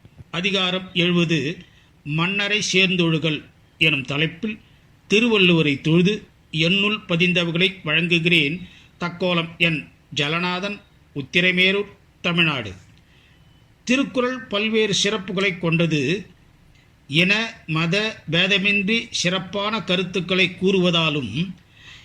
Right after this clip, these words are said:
எக்காலத்திற்கும் பொருந்தக்கூடியதாக இருப்பதாலும் இன்னும் பல சிறப்புகளை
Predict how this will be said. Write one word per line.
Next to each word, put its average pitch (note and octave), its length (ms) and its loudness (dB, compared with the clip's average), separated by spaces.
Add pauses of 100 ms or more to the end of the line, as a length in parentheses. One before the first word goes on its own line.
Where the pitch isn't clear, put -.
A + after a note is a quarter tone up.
எக்காலத்திற்கும் A#3 1000 -2
பொருந்தக்கூடியதாக G#3+ 1300 0
இருப்பதாலும் F3 920 0 (400)
இன்னும் A#3 500 2 (260)
பல D#3 300 -4
சிறப்புகளை F3+ 500 0